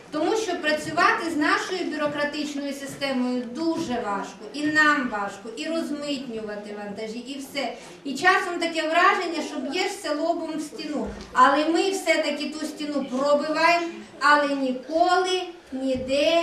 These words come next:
ніякої такої закулісної діяльності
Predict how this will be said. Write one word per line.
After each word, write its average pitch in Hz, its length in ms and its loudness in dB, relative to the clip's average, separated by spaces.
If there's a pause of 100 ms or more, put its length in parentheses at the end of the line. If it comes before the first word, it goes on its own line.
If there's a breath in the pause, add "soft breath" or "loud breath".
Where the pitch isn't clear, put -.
(160)
ніякої 277 800 2
такої 269 440 -2
закулісної 269 1040 -2
діяльності 311 1160 0